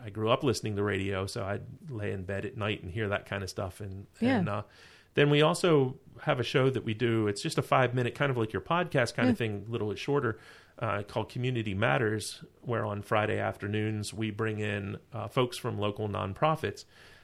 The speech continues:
Speaker 1: and get them to explain what services they offer to the
Speaker 2: Sure.
Speaker 1: community and that type of thing. And, and that's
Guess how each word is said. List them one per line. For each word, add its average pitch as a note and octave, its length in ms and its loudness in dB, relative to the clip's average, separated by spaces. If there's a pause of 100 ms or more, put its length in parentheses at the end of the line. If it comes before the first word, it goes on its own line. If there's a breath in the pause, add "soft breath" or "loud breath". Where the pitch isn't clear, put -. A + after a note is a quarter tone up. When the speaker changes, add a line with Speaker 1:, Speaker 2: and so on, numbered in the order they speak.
(240 soft breath)
Speaker 1:
and A2 340 -2
get G#2+ 160 -2
them G#2 160 -6
to G#2+ 100 0
explain G#2 520 -2
what G#2 180 -2
services G#2 460 -2
they G#2+ 120 0
offer G#2+ 240 -2
to G2+ 100 -8
the - 120 -6
Speaker 2:
Sure. F#3+ 160 2
Speaker 1:
community A2 500 2
and G2 160 0
that A2 140 -2
type G#2+ 180 -4
of G2 80 -6
thing. G#2+ 240 -4
And, A2+ 160 -6 (100)
and C#3 180 -2
that's - 460 -4